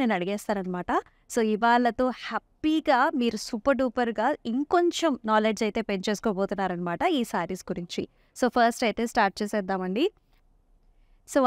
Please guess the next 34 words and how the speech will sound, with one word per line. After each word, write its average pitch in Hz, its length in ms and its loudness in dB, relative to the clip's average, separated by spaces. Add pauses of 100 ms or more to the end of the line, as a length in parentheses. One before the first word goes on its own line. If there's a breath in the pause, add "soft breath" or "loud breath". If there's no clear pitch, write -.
అన్నిట్లికంటే 240 800 2 (160)
ముందు 214 280 0 (220)
మీకు 233 200 -2
చూపించాల్సింది 233 720 0
ఏంటంటే, 196 460 -2
so, 269 80 -2 (100)
మీ 196 160 -4
అందరికీ 233 400 0
already 202 400 -2
తెలుసు, 185 240 -6 (220)
ఎవరైతే 277 460 2 (160)
నైన్ 254 260 2
థౌజండ్ 240 360 0
నైన్ 196 200 -2
హండ్రెడ్ 214 240 0
అండ్ 190 160 -4
నైంటీ 262 320 0 (140)
నైన్ 254 280 2
వర్త్ 208 260 0 (100)
శారీస్‌ని 190 520 -2
పర్చేస్ 196 420 0
చేస్తారో, 185 460 -2 (480)
so, 214 140 -2 (100)
మీరు 254 320 0
గెలుచుకుంటారు 233 720 0 (260)
ఈ 226 40 0 (160)
చిన్న 359 280 0 (280)
క్యూట్ 311 560 0 (200)
వెండి 240 320 0 (180)
ఆర్టికల్ 196 500 -4
అండి. 196 200 -2 (320)
So, - 80 -2 (120)
ఎంత 208 180 0 (100)
ముద్దుగా 214 460 0